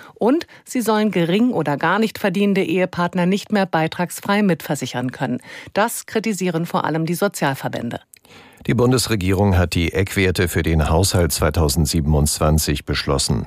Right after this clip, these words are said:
Speaker 2: Das Kabinett billigte den entsprechenden Entwurf von Finanzminister Klingbeil. Demnach will der Bund kommendes Jahr neue Schulden in Höhe von rund einhundertsiebenundneunzig Milliarden Euro aufnehmen.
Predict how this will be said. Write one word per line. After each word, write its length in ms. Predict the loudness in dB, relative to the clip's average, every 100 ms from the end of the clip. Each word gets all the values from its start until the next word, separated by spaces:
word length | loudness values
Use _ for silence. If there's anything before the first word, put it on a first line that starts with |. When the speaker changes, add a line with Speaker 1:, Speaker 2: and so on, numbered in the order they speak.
| -4
Speaker 2:
Das 160 | -2 0
Kabinett 420 | 0 2 2 2
billigte 400 | 0 0 0 0
den 160 | 2 2
entsprechenden 680 | 0 -2 -2 0 0 2 2
Entwurf 380 | 0 0 0
von 200 | 0 -2
Finanzminister 800 | 0 0 0 -2 0 0 0 -2
Klingbeil. 640 | -4 0 2 2 0 -4 -14 -18 -18 -18 -20 -12 0
Demnach 340 | 2 4 2
will 100 | 2
der 160 | 2 2
Bund 340 | 2 2 2
kommendes 460 | 2 2 4 2 2
Jahr 180 | 2 4
neue 320 | 4 4 2
Schulden 480 | 0 0 2 2 2
in 220 | 2 2
Höhe 180 | 2 2
von 240 | 2 2
rund 380 | 2 2 0 0
einhundertsiebenundneunzig 1500 | 2 4 4 2 0 0 2 2 2 0 0 0 0 -2 0
Milliarden 580 | 0 0 -2 -2 -2
Euro 440 | 0 2 2 2 2
aufnehmen. 640 | 0 -2 0 2 2 0